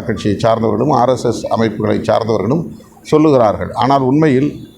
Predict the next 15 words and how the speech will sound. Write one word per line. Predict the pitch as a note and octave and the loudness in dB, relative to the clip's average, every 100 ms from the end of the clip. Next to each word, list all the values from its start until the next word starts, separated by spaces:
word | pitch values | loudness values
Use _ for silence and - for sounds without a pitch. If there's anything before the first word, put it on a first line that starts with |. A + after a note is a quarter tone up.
| - - - - - | -20 -20 -20 -20 -6
அம்பேத்கர் | A2 C#3+ E3+ D#3 E3+ | 0 2 2 4 4
அவர்களே | D#3+ D3 E3 | 4 4 4
அது | F3+ D3 | 4 2
குறித்து | C3+ D3 - | 2 2 0
பேசிய | A#2 C#3 C#3 C3+ B2+ A2+ G2+ - - _ _ | 0 0 2 2 4 4 0 -6 -20 _ _
குறிப்புகள் | C#3 C#3+ A#2+ A#2+ | 0 2 0 0
இருக்கின்றன. | B2 G2+ G#2+ F2+ D#2+ - - - - - - - - - - - - | 0 0 -4 -2 -4 -8 -20 -20 -20 -20 -20 -20 -20 -20 -20 -12 -2
வீர | C3 E3+ F3 - | 2 4 4 4
சாவர்கர் | D3+ D3+ C3+ D3 D3 - - - - - - - - - - - - - - - - - - - - - - - - - - - - - - - - | 4 4 2 0 0 -4 -14 -20 -20 -20 -20 -20 -20 -20 -20 -20 -20 -20 -20 -20 -20 -20 -20 -20 -20 -20 -20 -20 -20 -20 -20 -20 -20 -20 -20 -20 -6
அன்றைக்கு | C3 C3+ D3 B2+ C3 A#2+ G2+ - - - - | -2 0 0 2 2 2 0 -6 -16 -14 -4
அம்பேத்கர் | A#2+ C3 D3 D3+ | 0 2 2 2
அவர்களுக்கு | C#3 B2+ B2+ G#2+ | 2 2 0 0
எதிராக | A2+ B2 B2 B2+ | 0 2 2 0
பிரச்சாரம் | A2 G#2+ - B2+ A#2 | -2 0 2 2 2
செய்து | G#2+ G#2 A2 | 0 0 0